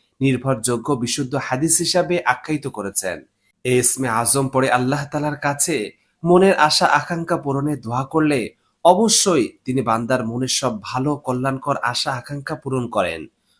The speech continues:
সুতরাং মুমিন মুসলমানের উচিত নিজেদের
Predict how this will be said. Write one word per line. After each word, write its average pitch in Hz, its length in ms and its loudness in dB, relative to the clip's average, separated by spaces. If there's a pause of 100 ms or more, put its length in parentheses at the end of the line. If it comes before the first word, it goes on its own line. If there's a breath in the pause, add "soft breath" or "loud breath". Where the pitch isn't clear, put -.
(100)
সুতরাং 247 560 4
মুমিন 180 320 6
মুসলমানের 175 680 2
উচিত 139 420 0 (440)
নিজেদের 143 480 4